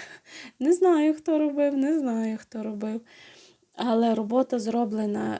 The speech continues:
е, і навіть якщо він цього всього матеріального не втратить, він втратить найголовніше, він втратить спокій в своєму житті,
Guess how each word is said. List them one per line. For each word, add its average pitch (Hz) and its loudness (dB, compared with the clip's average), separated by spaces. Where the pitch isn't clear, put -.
е, 220 -6
і 220 -2
навіть 240 0
якщо 233 -2
він 220 0
цього 220 -6
всього 214 -4
матеріального 208 -2
не 202 -2
втратить, 240 -6
він 233 0
втратить 240 -4
найголовніше, 220 -2
він 196 -6
втратить 208 -8
спокій - -8
в 180 -12
своєму 185 -12
житті, 185 -12